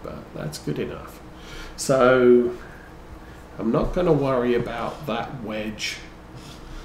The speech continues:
until the last thing we do.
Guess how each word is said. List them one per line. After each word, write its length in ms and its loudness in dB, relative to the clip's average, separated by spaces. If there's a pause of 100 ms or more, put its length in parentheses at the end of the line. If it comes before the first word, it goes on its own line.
(440)
until 380 -6
the 160 -6
last 500 -10
thing 440 -14 (440)
we 100 -8 (120)
do. 360 -8